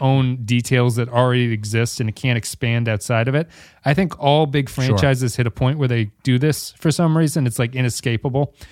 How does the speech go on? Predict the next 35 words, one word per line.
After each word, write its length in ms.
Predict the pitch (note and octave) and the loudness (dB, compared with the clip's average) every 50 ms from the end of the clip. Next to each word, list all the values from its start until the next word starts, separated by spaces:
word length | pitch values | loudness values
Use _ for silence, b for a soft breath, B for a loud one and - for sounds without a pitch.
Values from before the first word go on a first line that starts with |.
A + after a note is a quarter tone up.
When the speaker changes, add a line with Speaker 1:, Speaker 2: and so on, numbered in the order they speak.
| B B B B B B B B B B - | B B B B B B B B B B 0
Speaker 1:
And 160 | D#3 D#3+ E3 | 4 4 6
I 20 | |
don't 160 | F3 G3 G3 F#3+ | 6 4 4 2
think 160 | G3 F3+ A2+ | 0 0 0
Speaker 2:
Yeah. 140 | F#2 E2 - | -2 -2 -2
Speaker 1:
Star 300 | G#3+ - - F3+ E3+ D#3+ | -4 0 2 2 2 4
Trek 200 | - E3+ D3 - | 2 0 0 2
has 140 | C#3 C3 | 2 2
ever 120 | D3+ C3+ C3+ | 2 2 2
recovered. 480 | C3 A#2+ - D#3 E3 D#3+ D3 C3+ C3 | 0 0 2 2 2 4 4 2 2
I 60 | C3+ C#3 | 2 0
don't 160 | D3+ D#3+ D3 | 0 0 0
think 160 | E3 D3 A#2+ | -2 -2 0
there's 160 | C#3 C3 A#2 | 0 -2 0
been 140 | A2 C3+ B2 | -2 -2 -4
a 40 | A2 | -4
franchise 600 | - - C#3 C3+ C3 - - C3 A#2+ A2+ G#2 - | -2 0 0 0 0 2 2 2 2 2 0 0
that 180 | - A#2 A2 | -2 -2 -2
has 400 | F#2 - - D3+ D#3+ D#3+ C#3+ A#2+ | -2 -4 0 2 2 2 2 0
ever 220 | D3+ C3 G#2+ G#2 A2+ | -2 -4 -4 -4 -4
recovered 520 | A2 G2 - - A#2 G#2 F#2 F2+ F#2 F2+ | -6 -4 -2 -2 -2 -2 -2 -6 -10 -8
from 220 | - - A#2 G#2+ F#2+ | -4 -2 -2 -2 -2
this. 240 | F2 E2+ - - | -4 -8 -6 -4
I 60 | A#2+ G#2+ | -4 0
think 200 | C3+ C3+ B2+ A#2 | 0 0 0 2
once 240 | A#2 B2+ C3+ - - | 2 0 0 0 -2
you 40 | C3 | -4
start 320 | - - - B2+ A2+ G#2 | -4 0 2 2 2 2
doing 260 | - C#3 B2+ B2 B2+ C3+ | 0 0 0 2 2 2
this, 180 | C3+ A#2+ - | 0 0 -2
it 40 | B2+ | -2
becomes 280 | A#2+ A2+ - B2 A2+ G#2+ | -2 -2 0 -2 -2 -4
a 60 | G#2+ | -4
self-fulfilling 560 | - C3 A#2+ A2 - A#2 G2 - A2+ G2 G2 | -2 -2 -2 -2 -2 -6 -4 -4 -2 -2 -2
prophecy. 580 | F#2+ - A#2+ G#2+ G#2+ G2+ - G#2 F#2 G2 F#2+ F2+ | -2 2 2 2 2 2 -2 -8 -6 -6 -6 -8